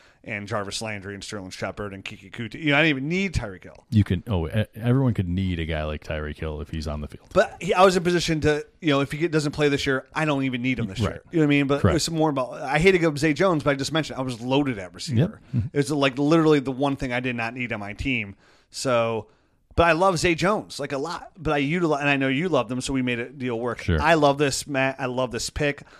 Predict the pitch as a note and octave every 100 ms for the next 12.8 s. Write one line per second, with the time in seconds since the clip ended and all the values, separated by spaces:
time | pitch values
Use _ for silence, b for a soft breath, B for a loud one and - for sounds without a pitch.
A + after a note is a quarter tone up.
0 | B B E3 D3+ - D#3+ G3 E3+ D3 B2
1 | G#2 G#2+ - E2+ E2 - F2 G2 - E3+
2 | F3 D#3+ C#3 B2+ A#2+ A#2+ B2 B2 A2 A2
3 | G#2+ G2+ F#2+ G2 - C#3+ A#2+ D#3 C3+ C#3+
4 | C3+ C3 - b b b b C#3 F3+ D#3+
5 | E3 G3 F#3 E3+ F3+ - D#3 C3+ C#3+ C3
6 | B B B D3 F3 F3 D3 C#3+ C3+ C#3+
7 | C3 C#3 B2 A#2+ B2 D#3 D#3+ E3+ G3 -
8 | D3+ D#3 D3 - E3+ D3+ C#3+ C#3 C3+ C3
9 | B2+ C3 A#2+ A#2 A2+ A#2 G2+ A2 - C#3
10 | D3+ D3 E3+ G3 C#3+ - D3 - C#3+ C3+
11 | C3 A#2 A2+ - B2 - B2+ D#3 A#2+ -
12 | _ _ _ - G2 E2 D#2+